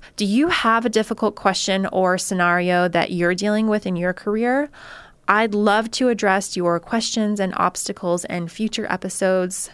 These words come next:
Shoot me a D M on Instagram. I would love to hear from you and include your question. You can find me on the grams at Shauna Knuckles, S H A U N A N U C K L E S. Until next time.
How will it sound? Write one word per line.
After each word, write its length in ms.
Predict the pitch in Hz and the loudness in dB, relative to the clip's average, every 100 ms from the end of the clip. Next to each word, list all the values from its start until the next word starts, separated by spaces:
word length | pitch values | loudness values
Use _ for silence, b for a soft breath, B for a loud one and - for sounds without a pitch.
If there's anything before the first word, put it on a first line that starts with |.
| - | -10
Shoot 280 | - 262 | -4 -2
me 140 | 262 254 | 0 0
a 60 | |
D 160 | 220 214 | 0 0
M 180 | 202 202 | 0 0
on 140 | 190 | -2
Instagram. 560 | - 185 - 190 185 190 | -2 -4 -4 -2 -2 0
I 100 | - | -2
would 120 | 180 | -2
love 340 | 185 196 220 226 | 0 0 0 -2
to 100 | 226 | -6
hear 220 | 226 208 | -2 -2
from 220 | 214 208 | -2 -2
you 180 | 196 196 | -2 -2
and 100 | 170 | -4
include 460 | 170 - 220 208 | -8 -6 -4 -2
your 80 | 208 | -2
question. 800 | 202 - 180 - 185 175 180 185 | -4 -4 -4 -4 -4 -2 -2 -4
You 100 | 185 | -4
can 160 | 202 214 | -4 -2
find 300 | 208 185 185 | 0 0 0
me 320 | 185 190 208 - _ _ | 0 -2 -4 -8 _ _
on 180 | 180 202 | -6 -2
the 80 | 254 | 0
grams 420 | 240 233 247 - | 0 0 -2 -4
at 140 | 202 - | -4 -4
Shauna 280 | - 196 196 | -2 -2 -2
Knuckles, 480 | 196 247 254 269 - | -2 -2 -2 -2 -4
S 240 | - - | -4 -2
H 240 | - 202 208 | -2 -4 -2
A 180 | 247 240 | -2 0
U 300 | 247 202 214 | 0 0 0
N 100 | 208 | 0
A 300 | 202 202 202 | 0 0 -2
N 220 | - 208 202 | -4 -2 -2
U 160 | 202 | -2
C 200 | 202 214 | -4 -6
K 320 | 208 214 196 - | -6 -4 -4 -2
L 160 | 180 180 | -2 0
E 80 | |
S. 420 | 175 170 - - - | -2 -4 -6 -10 -6
Until 300 | 190 190 202 | -4 -2 -2
next 260 | 180 - - | -4 -6 -8
time. 320 | - - 190 | -8 -8 -10